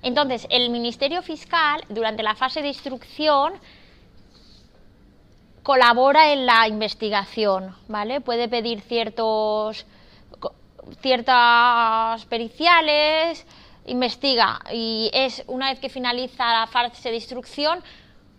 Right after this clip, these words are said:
cuando entra a formar parte de una de las, o sea, cuando forma parte de alguna de las partes del proceso, ¿vale? O cuando dice,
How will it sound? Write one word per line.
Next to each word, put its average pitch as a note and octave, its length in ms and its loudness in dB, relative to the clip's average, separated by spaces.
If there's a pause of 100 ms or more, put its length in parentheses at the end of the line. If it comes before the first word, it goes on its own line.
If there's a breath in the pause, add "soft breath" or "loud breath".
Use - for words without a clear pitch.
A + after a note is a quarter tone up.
(300)
cuando B3+ 300 4
entra C4 320 2
a C#4 40 2
formar C4 480 -2
parte C#4 720 0
de A#3 180 0
una B3 220 0
de B3 60 4
las, A3+ 220 0 (140)
o B3+ 100 -6
sea, B3+ 120 -4
cuando B3 440 0 (600)
forma C#4+ 280 0
parte D4+ 260 2
de D4 60 4
alguna C4 500 2
de C4+ 60 6
las B3 180 0
partes A#3 420 2
del G#3 240 -2
proceso, G3+ 520 -8
¿vale? A3 260 2
O A3+ 120 -2
cuando G#3+ 260 6
dice, G#3+ 340 -4